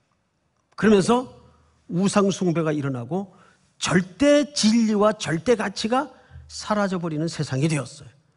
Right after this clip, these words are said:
요즘 오직 예수, 절대 가치 이런 소리 하면 촌놈이라는 소리 들어요.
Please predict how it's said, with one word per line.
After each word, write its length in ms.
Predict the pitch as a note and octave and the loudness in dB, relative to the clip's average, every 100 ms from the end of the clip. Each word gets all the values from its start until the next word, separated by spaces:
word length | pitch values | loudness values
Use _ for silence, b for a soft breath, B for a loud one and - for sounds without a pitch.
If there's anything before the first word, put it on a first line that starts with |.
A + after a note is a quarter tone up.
| _ | _
요즘 440 | A3 C4+ D#4+ C4+ B2 b b b b b b _ _ _ - | 0 4 4 4 0 b b b b b b _ _ _ -4
오직 600 | G3+ C#4+ F4+ F4 F4+ A#3+ | 4 6 6 4 0 -2
예수, 540 | A3 F#3+ - G#3+ C#4 - _ | 0 0 -4 -8 -10 -16 _
절대 460 | - - B3 F#4 | 0 2 2 0
가치 440 | D#4 C4+ - G#3 - | 2 0 -4 -12 -10
이런 240 | E3+ F#3+ F#3 | -6 -4 -4
소리 180 | F3+ | -4
하면 260 | E3+ G3 F#3+ | -4 -6 -8
촌놈이라는 680 | - D#4 C#4+ C4+ G#3 D3 D3+ | 0 2 4 2 0 -2 -4
소리 220 | C3 A#2+ | -6 -10
들어요. 340 | - D2 - | -12 -18 -20